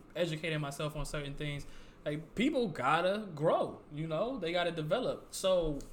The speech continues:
you're not always gonna be right about something, no matter who you are. You might be completely wrong about something. And I, I feel like the worst part about cancel culture is,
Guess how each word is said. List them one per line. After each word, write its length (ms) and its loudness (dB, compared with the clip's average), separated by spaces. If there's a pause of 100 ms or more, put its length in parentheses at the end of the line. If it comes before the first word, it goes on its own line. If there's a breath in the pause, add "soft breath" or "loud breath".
(100)
you're 160 -2
not 240 4
always 180 0
gonna 140 -6
be 100 -2
right 220 -2
about 240 -6
something, 400 -12
no 80 0
matter 300 2
who 180 -2
you 240 0
are. 140 0
You 100 -6
might 180 -2
be 60 2
completely 440 -2
wrong 260 -6
about 180 -6
something. 300 -16 (460 loud breath)
And 160 -4
I, 200 -2
I 100 2
feel 140 0
like 240 2
the 80 -2
worst 240 0
part 100 0
about 240 0
cancel 340 -4
culture 480 -6
is, 280 -8